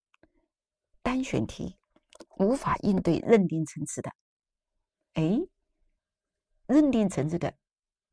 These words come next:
舞弊导致的，要么是员工串通，对吧？员工串通的内部控制制度无效了，无法改变控制测试的时间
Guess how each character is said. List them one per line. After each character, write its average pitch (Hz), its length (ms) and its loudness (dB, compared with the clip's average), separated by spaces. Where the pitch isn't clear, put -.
舞 170 280 2
弊 330 280 10
导 143 180 4
致 - 160 -8
的， - 140 -10
要 294 200 6
么 196 160 4
是 - 280 2
员 165 280 2
工 175 220 -6
串 175 280 -8
通， 151 240 -8
对 175 100 0
吧？ 175 200 0
员 160 240 4
工 180 160 2
串 180 240 -2
通 165 160 -2
的 160 140 -8
内 226 180 8
部 190 120 0
控 190 160 -8
制 185 100 0
制 170 120 -4
度 175 260 0
无 156 160 0
效 220 260 -4
了， 175 100 -12
无 143 140 -2
法 - 300 -10
改 156 260 0
变 196 340 0
控 349 240 2
制 185 140 4
测 - 180 -2
试 175 140 -2
的 156 80 -2
时 - 180 -8
间 147 220 -4